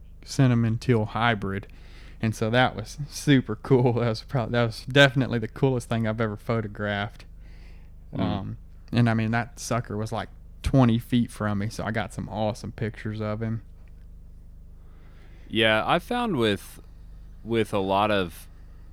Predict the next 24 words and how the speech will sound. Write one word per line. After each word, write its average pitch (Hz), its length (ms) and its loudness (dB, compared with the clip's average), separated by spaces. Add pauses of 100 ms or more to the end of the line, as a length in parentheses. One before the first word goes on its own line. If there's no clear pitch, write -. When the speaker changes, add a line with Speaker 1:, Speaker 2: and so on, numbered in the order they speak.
Speaker 2:
guys, 101 480 2
I 101 80 -4
mean, 110 180 0
obviously 101 800 0 (540)
cell 104 360 0
phones 90 500 -2
have 85 360 -2 (1200)
made 92 580 0 (140)
certain 95 420 -4
types 85 340 -4
of 85 120 -8
photos 78 420 -6
a 76 40 -8
lot 73 260 -8
easier. 71 520 -10
Like, 71 360 -10
just 82 340 -8 (160)
if 92 200 -10
you 90 80 -2
have 95 260 0
good 87 160 -2
lighting 85 400 -2
and 82 100 -6
someone's 85 600 -6